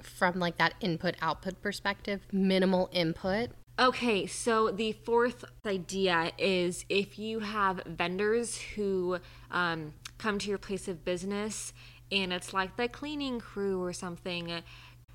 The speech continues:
Speaker 2: have them on a recurring schedule and put that into your calendar. Um, the fifth thing that we have, and I won't go too, too far into this, but when and if you are using Excel spreadsheets or any sort of spreadsheet,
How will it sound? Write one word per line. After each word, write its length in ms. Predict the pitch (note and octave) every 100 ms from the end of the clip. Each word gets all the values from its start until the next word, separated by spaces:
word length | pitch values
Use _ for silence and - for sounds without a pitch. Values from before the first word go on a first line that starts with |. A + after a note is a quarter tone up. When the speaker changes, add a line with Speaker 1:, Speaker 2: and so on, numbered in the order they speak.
| -
Speaker 2:
have 320 | - A3+ A3+
them 180 | B3+ C4 -
on 280 | G#3+ G#3+ G#3
a 180 | G3 F#3
recurring 640 | F3 G#3 G3+ - G#3+ G3+
schedule 720 | F#3+ - - F#3 G3+ D#3 - - - - -
and 520 | G#3+ G3+ F#3+ F3+ - - -
put 140 | G3+
that 140 | G3+
into 280 | G#3+ G#3+ A3
your 140 | G#3+ G3+
calendar. 560 | C4 D4+ E4 D#4+ D#4+ C#4+ -
Um, 280 | G3+ G3 -
the 520 | F3+ F3 G#3 G#3 G#3 - - -
fifth 340 | B3 B3 - -
thing 340 | - G#3+ F#3+
that 100 | F#3+
we 160 | E3+ F3
have, 580 | E3+ F3+ E3+ E3 D#3+ -
and 80 | F#3+
I 80 | G3+
won't 260 | A3 -
go 240 | - F3 E3 -
too, 180 | - A#3
too 160 | G3+ F#3+
far 160 | E3
into 160 | E3 E3+
this, 240 | D#3+ E3 -
but 200 | G3 E3+ - - -
when 580 | F#3+ G#3 A3 A#3 A#3 A3+ - -
and 140 | G3+ G3+
if 300 | F3 F#3 F#3
you 180 | F#3 F3
are 60 |
using 400 | F3 F3 E3+ F3
Excel 360 | - D#3 - F3
spreadsheets 460 | - E3+ D#3+ F3 -
or 60 |
any 160 | F3+ F#3
sort 280 | - F3 E3+
of 80 | E3
spreadsheet, 720 | - F3 E3 - D#3 - -